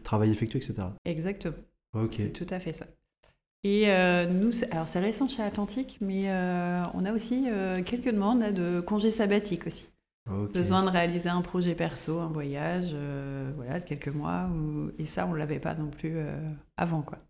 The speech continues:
Speaker 1: D'accord.
Speaker 2: Donc on sent que, ouais, faut trouver le juste équilibre entre, euh, le côté professionnel et personnel pour que, euh, ce soit aussi enrichissant, en fait, des deux côtés, quoi.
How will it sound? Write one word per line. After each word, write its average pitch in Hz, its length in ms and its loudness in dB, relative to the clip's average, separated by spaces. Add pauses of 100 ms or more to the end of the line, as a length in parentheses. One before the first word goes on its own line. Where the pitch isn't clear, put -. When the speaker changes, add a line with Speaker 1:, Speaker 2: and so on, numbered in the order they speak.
Speaker 1:
D'accord. 190 420 0
Speaker 2:
Donc 170 140 -2
on 180 60 0
sent 277 200 2
que, 190 340 2
ouais, 165 260 -2
faut - 180 -8
trouver 226 300 2
le 233 60 6
juste 233 280 2
équilibre 226 480 2
entre, 185 220 -4
euh, 175 480 -2 (560)
le 226 240 10
côté 226 320 6
professionnel 202 720 0
et 196 140 2
personnel 180 600 -2
pour 165 200 -4
que, 156 120 -6
euh, 151 520 -6 (560)
ce - 180 -10
soit 170 160 -6
aussi 170 240 -4
enrichissant, 160 680 -4
en 165 60 -2
fait, 170 220 -6
des 160 100 -2
deux 165 80 -4
côtés, 156 280 -6
quoi. - 160 -20